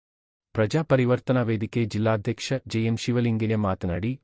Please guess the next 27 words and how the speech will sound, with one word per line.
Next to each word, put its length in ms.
ಮತ 180
ಹಾಕುವ 360
ಸಂದರ್ಭದಲ್ಲಿ 720
ಇಂತಹ 320
ಮುಟ್ಟಾಳರಿಗೆ 680
ಮತ 220
ಹಾಕುವಾಗ 480
ಯೋಚಿಸಿ 440
ಮತ 220
ಹಾಕಬೇಕಿತ್ತು. 640
ಅವರ 180
ಬಳಿ 240
ಹಣ 220
ಇದೆ, 180
ಬಂಗಾರವಿದೆ, 580
ಅದನ್ನು 320
ಮತದಾರರಿಗೆ 640
ನೀಡಿ 260
ಅದರ 200
ನೂರು 240
ಪಟ್ಟು 300
ಆಸ್ತಿಯನ್ನು 500
ಮಾಡುತ್ತಾರೆ. 480
ಚುನಾವಣಾ 480
ಸಮಯ 340
ಬಂದಾಗ 420
ಮತದಾರರು 540